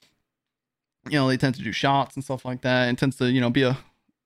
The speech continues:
quite a turn-up kind of night. And I thought about drinking, and I was like, "I, why not?" You know, I haven't drank in, like, over a month or something like that. Might as well. Or I haven't really drank much lately.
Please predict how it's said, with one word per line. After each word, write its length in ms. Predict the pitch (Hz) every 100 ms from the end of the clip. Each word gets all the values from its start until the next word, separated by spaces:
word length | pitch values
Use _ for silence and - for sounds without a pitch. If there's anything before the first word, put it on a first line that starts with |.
| _
quite 200 | - 190
a 80 | 170
turn-up 640 | 139 - 160 156 151 - -
kind 220 | 147 143
of 80 | 127
night. 300 | 135 143 - _ _ _ _ _ _
And 340 | 131 123 113 - _ _
I 340 | 147 147 135 - _ _ _
thought 200 | 220 233
about 280 | 233 226 220
drinking, 420 | 190 220 220 226
and 40 | 220
I 40 |
was 100 | 147
like, 100 | 170 - - -
"I, 200 | 277 294 -
why 260 | 269 220
not?" 280 | 104 120 107
You 80 | 151
know, 80 | 160
I 80 |
haven't 180 | 185 131
drank 260 | 120 110 101
in, 60 |
like, 140 | 95 101
over 180 | 117 73
a 60 |
month 200 | 76 -
or 40 | -
something 200 | - -
like 120 | -
that. 160 | -
Might 160 | - -
as 100 | -
well. 220 | - - - _ _ _ _
Or 100 | 135
I 80 | 131
haven't 160 | 127 113
really 160 | 104
drank 280 | 101 - -
much 180 | - -
lately. 280 | - 101